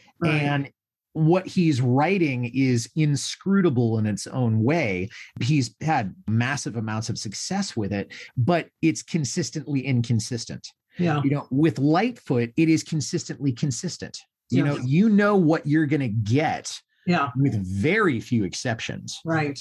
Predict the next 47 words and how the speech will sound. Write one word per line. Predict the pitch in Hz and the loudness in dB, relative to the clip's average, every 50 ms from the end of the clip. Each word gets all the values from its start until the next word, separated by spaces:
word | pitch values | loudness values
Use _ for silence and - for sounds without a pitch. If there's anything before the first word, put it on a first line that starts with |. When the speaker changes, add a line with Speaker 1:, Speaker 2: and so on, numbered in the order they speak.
| - | -4
Speaker 2:
You | - 127 135 | -2 0 2
know, | 143 131 | 2 2
you're | 123 127 131 131 143 156 165 | 2 2 2 4 4 2 2
gonna | 185 196 | 2 2
get | 208 190 - | 0 0 -2
transparency | - - 170 147 135 123 - - - 131 117 107 104 104 101 - - 107 107 110 127 | -2 -2 -2 -2 -2 -4 -4 -4 -2 -2 0 0 0 -2 -2 -4 -4 -6 -4 -4 -2
and | 135 139 | 0 2
you're | 139 135 135 156 | 2 2 2 2
gonna | 147 143 | 2 2
get | 131 135 120 | 2 2 2
a | 120 | 2
real | 117 120 143 147 127 120 90 - - - | 4 4 4 4 2 2 0 -2 -4 -2
nice | 123 123 120 123 127 123 117 - | 0 2 2 2 0 -2 -4 -6
pop | - - - 135 120 - - | -8 -6 -4 -2 -2 -2 -4
sensibility | - - 123 107 - - 95 123 151 180 151 143 131 117 - 101 - _ _ - 160 | -6 -6 -6 -6 -6 -4 -2 0 0 0 0 -2 -4 -6 -8 -10 -14 _ _ -4 -2
Speaker 1:
Right. | 165 156 151 143 - _ _ - | -2 -2 -2 -4 -8 _ _ -4
Speaker 2:
with | - 120 113 117 117 | 0 0 0 0 0
all | 98 82 73 | -2 -2 -4
of | 69 64 | -6 -6
that. | 80 71 57 - - _ _ _ _ _ _ _ - | -6 -6 -6 -6 -10 _ _ _ _ _ _ _ -4
The | 107 131 147 | 0 2 2
Walk | 139 135 131 143 170 196 220 220 220 240 | 4 4 4 4 4 4 2 0 0 0
of | 175 120 | 0 -2
Fame, | - - - - 156 151 151 156 156 156 165 170 170 - - - | -4 -8 -6 -2 -2 0 0 2 2 2 2 0 0 -2 -4 -4
I | 151 170 214 277 | -2 -2 0 0
have | 294 277 190 190 | 0 0 2 2
never | 185 170 170 180 180 180 185 160 | 2 4 4 2 2 4 2 2
thought | 120 - - 156 139 135 135 135 | 0 -2 -2 0 2 2 2 2
of | 127 117 | 0 -2
him | - 135 131 120 117 117 | -2 0 0 2 2 2
as | 113 95 107 107 | 2 0 -2 -6
part | - - 143 127 117 | -4 -2 0 0 0
of | 104 | 0
the | 98 - | -2 -2
Hollywood | - - 110 110 120 123 123 120 113 120 120 117 113 | -2 0 0 2 2 2 2 4 4 2 2 0 -2
crowd. | - - - 131 120 117 113 113 117 117 120 127 113 _ _ _ - - - | -4 -2 -2 0 0 2 2 2 2 2 2 0 -2 _ _ _ -14 -6 -2
I | 123 135 | 0 2
just | 127 139 - - | 2 0 0 -2
don't | 120 147 135 127 101 - | -2 -4 -4 -4 -4 -2
think | 139 123 113 | -2 -2 0
his | - 127 107 92 101 | 0 0 -2 -2 -4
vibe | 92 110 104 104 107 107 107 104 98 | -2 -2 0 0 0 0 0 0 0
has | 107 95 113 | -2 -2 -2
ever | 110 90 98 | -4 -4 -4
worked | 95 82 78 87 95 101 104 - - | -4 -4 -2 -2 -2 -2 -2 -2 -2
with | 120 127 120 - | -2 -2 0 0
that. | 143 135 139 151 - | 0 0 0 0 -2